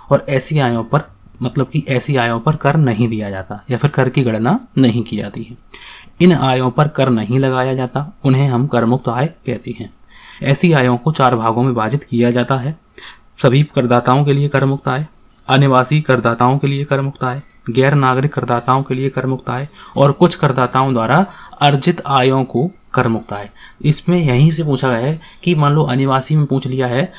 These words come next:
तो इनको हम लोग एक एक करके आप लोगों को एक एक बात बताने वाले हैं, चाहे कोई भी बात हो मैं आप लोगों को जरूर बताऊंगा, ठीक है।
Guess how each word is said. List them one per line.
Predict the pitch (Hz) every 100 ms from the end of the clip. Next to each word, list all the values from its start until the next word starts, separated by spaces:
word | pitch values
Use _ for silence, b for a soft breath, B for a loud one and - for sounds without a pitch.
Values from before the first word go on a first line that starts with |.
| B -
तो | 160
इनको | 147 135 165
हम | 147 139
लोग | 143 151 - 143
एक | 151
एक | 165
करके | 151 127 143
आप | 135 139 139
लोगों | 131 143
को | -
एक | 156 160
एक | 151
बात | 117 120 156
बताने | 135 127 117
वाले | 113 104 107
हैं, | 110 131
चाहे | 127 120 143
कोई | - 147
भी | 156 139
बात | 123 139
हो | 139
मैं | 127
आप | 120 120
लोगों | 117
को | 127 131
जरूर | 120 110
बताऊंगा, | 101 98 101
ठीक | 107 175
है। | 160